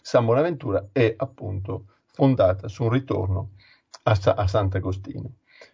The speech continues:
E vedremo come un po' tutto il modo di pensare, il modo di operare, eh, diciamo il tono di fondo del pensiero di San Bonaventura è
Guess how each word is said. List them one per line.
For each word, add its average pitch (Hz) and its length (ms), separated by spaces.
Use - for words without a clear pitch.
E - 360
vedremo 156 500
come 117 560
un 147 140
po' 202 240
tutto 147 580
il 131 160
modo 139 460
di 131 340
pensare, 123 640
il 101 100
modo 120 220
di 117 100
operare, 117 760
eh, - 240
diciamo 165 320
il 139 160
tono 214 340
di 160 120
fondo 110 640
del 120 400
pensiero 117 540
di 104 140
San 117 220
Bonaventura 139 720
è 151 340